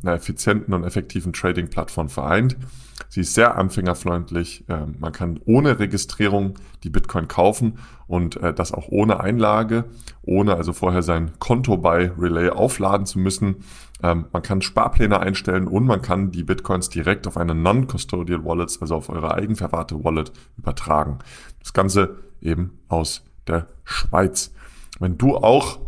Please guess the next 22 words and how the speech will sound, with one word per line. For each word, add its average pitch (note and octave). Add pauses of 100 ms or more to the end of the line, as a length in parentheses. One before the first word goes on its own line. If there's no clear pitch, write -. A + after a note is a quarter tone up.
(120)
über G#2+
Relay F#2+
mal G2
deine F2+
Bitcoin E2
kaufen D#2+
möchtest, G#2+
dann E2+
folge F#2
einfach F2
dem D#2
Link F2
in D#2+
den D2+
Shownotes, C#3 (400)
ähm, F2+
und F2+
mit F2
dem E2+
Referral F2+
Code F2 (320)
rock A#2